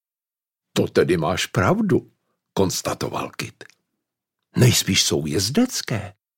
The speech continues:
"Ukaž," požádal ho Kat. Boty se jí viditelně líbily. "Že by je tu nechal nějaký starý mušketýr?" "Dej je sem, já je našel,"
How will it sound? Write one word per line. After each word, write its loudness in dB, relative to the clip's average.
"Ukaž," 2
požádal -2
ho -10
Kat. -6
Boty -2
se 0
jí 4
viditelně 0
líbily. -4
"Že 4
by 2
je 4
tu 0
nechal 2
nějaký 6
starý 0
mušketýr?" 4
"Dej 6
je 10
sem, 0
já 8
je 6
našel," -2